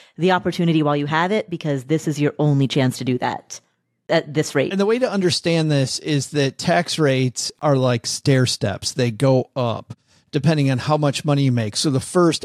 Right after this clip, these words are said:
Speaker 2: X amount of money that you make, uh, whether you're single or you're married, is gonna be at ten percent, and then the next amount of fifteen percent, and it's gonna go up and up and up. So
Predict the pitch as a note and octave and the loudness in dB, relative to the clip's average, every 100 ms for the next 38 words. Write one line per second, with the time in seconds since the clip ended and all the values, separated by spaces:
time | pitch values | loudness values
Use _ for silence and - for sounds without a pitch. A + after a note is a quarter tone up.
0 | - - - D3 C3+ C3 - C3 C3 C3 | -4 -4 0 2 2 0 -2 0 2 2
1 | B2 - B2+ A#2+ A#2+ A#2 - _ _ _ | 0 0 2 2 2 0 -6 _ _ _
2 | - B2+ B2+ B2 A#2 - D#3 D#3+ D3+ C#3+ | -6 -2 0 0 0 -2 0 2 4 2
3 | - D3 C3 B2 B2+ B2+ B2+ B2+ A#2 - | 2 0 2 2 2 2 2 0 -2 -2
4 | C3 A#2 A#2 G#2+ - - E3 E3 D3 B2 | -2 -2 -2 -4 -6 -4 0 2 2 2
5 | C3+ B2 B2 - C#3 B2 A2+ A#2 A#2 - | 2 2 0 -4 -2 0 0 0 -2 -2
6 | B2 G#2+ F#2+ B2 - D#3 C#3 - C3 - | -2 -2 -2 -4 0 0 2 0 -2 -4
7 | C3 - D#3+ C#3 A2+ B2+ - D#3 - C#3 | -6 -2 0 0 0 -2 0 0 2 0
8 | B2+ - F#3+ - - D#3 C#3 | 0 2 0 0 2 2 2